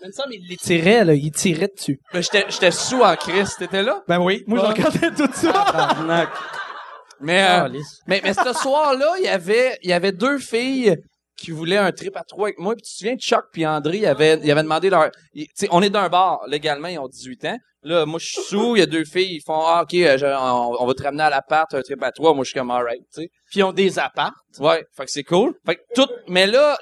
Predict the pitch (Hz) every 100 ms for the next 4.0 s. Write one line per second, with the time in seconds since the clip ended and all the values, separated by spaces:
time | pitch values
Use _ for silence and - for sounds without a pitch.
0 | - 180 156 156 156 151 185 160 156 175
1 | 196 175 170 208 165 151 156 143 165 214
2 | 151 139 - 151 151 160 180 175 180 156
3 | 139 135 175 - - 185 151 123 - 170